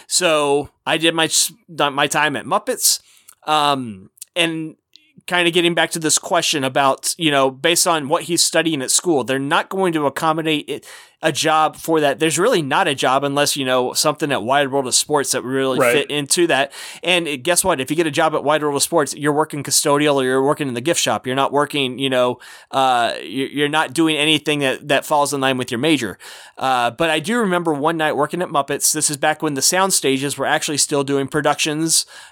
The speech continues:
Speaker 1: uh, television productions inside there. The, this is pre Toy Story Mania going in there, pre, uh, Who Wants to Be a Millionaire Play It going in there. These were actual working sound stages. And so one night,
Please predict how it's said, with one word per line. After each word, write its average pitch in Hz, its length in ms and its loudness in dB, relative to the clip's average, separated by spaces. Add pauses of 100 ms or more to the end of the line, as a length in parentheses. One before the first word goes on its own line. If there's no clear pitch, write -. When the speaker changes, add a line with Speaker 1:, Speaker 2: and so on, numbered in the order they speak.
Speaker 1:
uh, 127 380 2
television 160 500 0
productions 135 520 0
inside 156 400 2
there. 107 180 0
The, 110 180 -4
this 127 240 0
is 127 120 -4 (140)
pre 156 540 0 (300)
Toy 170 180 0
Story 147 300 0
Mania 147 340 0
going 143 260 0
in 143 100 -2
there, 143 160 2
pre, 151 600 0
uh, 131 200 2
Who 160 120 2
Wants 147 180 0
to 135 40 -4
Be 139 120 0
a 131 60 2
Millionaire 135 360 0
Play 151 280 2
It 139 140 -2
going 143 220 0
in 143 100 -4
there. 139 140 -2
These 131 180 -2
were 131 100 -2
actual 156 560 0 (280)
working 151 360 0
sound 165 280 2
stages. 110 400 -2
And 135 100 -4
so 120 360 0 (380)
one 180 280 0
night, 160 340 2